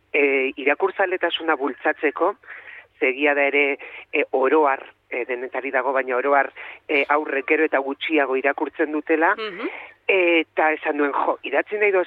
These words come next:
Speaker 1: zeo zer, eh, alde batetik erakargarria izan dadila, eh, aurrentzat,
Speaker 2: Vale.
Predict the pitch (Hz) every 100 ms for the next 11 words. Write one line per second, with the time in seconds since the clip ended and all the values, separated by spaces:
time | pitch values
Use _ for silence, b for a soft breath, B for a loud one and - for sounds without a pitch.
0 | - 190 185 - 208 - - B B B
1 | B - 175 151 147 - 175 202 202 -
2 | 185 160 - - 135 139 208 208 196 165
3 | 151 139 - 165 156 143 143 135 127 120
4 | 117 117 143 131 123 127 - 151 170 160
5 | - 214 - - 196 175 156 190